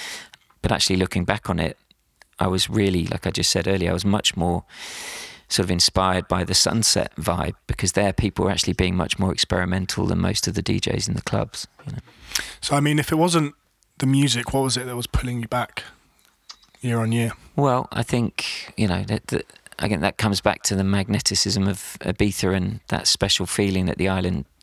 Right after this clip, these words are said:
Speaker 1: does still give you. Um, and, you know, those sunset moments were,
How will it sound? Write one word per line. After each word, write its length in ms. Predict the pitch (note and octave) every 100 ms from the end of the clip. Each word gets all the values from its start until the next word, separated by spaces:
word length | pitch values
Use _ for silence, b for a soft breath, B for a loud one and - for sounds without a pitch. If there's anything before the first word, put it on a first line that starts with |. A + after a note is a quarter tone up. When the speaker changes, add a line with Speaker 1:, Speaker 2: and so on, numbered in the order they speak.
| B B B B B
Speaker 1:
does 160 | G2 G2
still 260 | - F#2
give 220 | F2 G#2
you. 220 | F#2 F2 F#2 -
Um, 500 | F#2+ F#2 F#2 F#2+ G2 - -
and, 560 | G2+ F#2+ F2 F2 - - B B B B
you 100 | G#2+
know, 100 | G#2+
those 180 | G#2 G2+
sunset 420 | - G2+ - -
moments 520 | G2 G2 F#2 - -
were, 260 | F#2+ F#2+